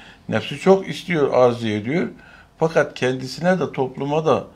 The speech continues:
zararlı olduğu için yapmaması lazım. Kendisini frenliyor. Niye frenliyor? Çünkü Allah öyle istiyor. Bir söz söylemek istiyor, yutuyor. Çünkü yutmasını Cenab-ı Allah tavsiye ediyor.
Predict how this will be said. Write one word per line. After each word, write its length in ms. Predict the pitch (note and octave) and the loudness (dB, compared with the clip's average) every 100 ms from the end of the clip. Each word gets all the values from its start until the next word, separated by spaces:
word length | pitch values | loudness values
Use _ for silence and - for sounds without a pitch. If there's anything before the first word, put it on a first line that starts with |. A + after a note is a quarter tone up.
| _ - | _ 0
zararlı 500 | B2+ C3+ C#3+ C#3+ E3 | 4 4 4 2 -2
olduğu 240 | F3 C3 | -4 -6
için 240 | A#2+ F3+ | -6 -2
yapmaması 720 | G3 G#3+ G#3+ D3 B2 A2+ A2 G#2+ | 0 -2 -2 -2 0 -2 -4 0
lazım. 460 | G#2 A2 F#3 - - - - | 0 -2 -6 -6 -16 -20 -4
Kendisini 600 | C3+ D3+ D3 - D3 C#3 | -2 -2 -4 -6 -4 -4
frenliyor. 580 | - C3 B2 G#2 F2 E2 | -2 -2 0 -2 -4 -6
Niye 240 | C3 F3+ G#3 | 0 0 0
frenliyor? 600 | - G2+ F#2+ F#2+ G#2+ A#2+ - - _ _ _ | -2 0 0 0 0 -2 -6 -20 _ _ _
Çünkü 340 | - A2+ A2 - | -8 -8 -6 -6
Allah 420 | A2 G#2 G#2+ C#3 C#3 - _ _ - - | -4 -4 -2 -2 -4 -16 _ _ -20 -6
öyle 380 | G2 A#2 A2+ - | -6 -4 -10 -14
istiyor. 380 | - - - - - - - _ - | -16 -16 -18 -18 -20 -20 -20 _ -4
Bir 100 | E3+ | -4
söz 380 | E3 G#3 G#3+ - | 2 4 4 4
söylemek 640 | F#3 E3 D3 D3 C3 B2 | 2 4 4 4 2 0
istiyor, 520 | A#2+ - D3+ F3+ F#3 - _ _ - | -10 -6 0 2 2 -4 _ _ -10
yutuyor. 720 | D3 D#3 F3 E3+ E3+ C#3 G2+ G2+ - | -6 0 0 0 -2 -2 -4 -8 -18
Çünkü 460 | C#3+ C#3 C#3 C#3 - _ _ _ | -18 -12 -10 -10 -10 _ _ _
yutmasını 800 | - D3 G3 - D#3+ E3 D3+ C#3+ | -8 -2 -2 0 -2 0 -6 -4
Cenab-ı 420 | C3+ C3 B2 A2 | -2 0 0 0
Allah 300 | G#2+ G2+ F#2+ | -2 -4 -8
tavsiye 460 | - G2 F2 - E2+ | -4 -4 -4 -8 -12
ediyor. 200 | D#2+ | -12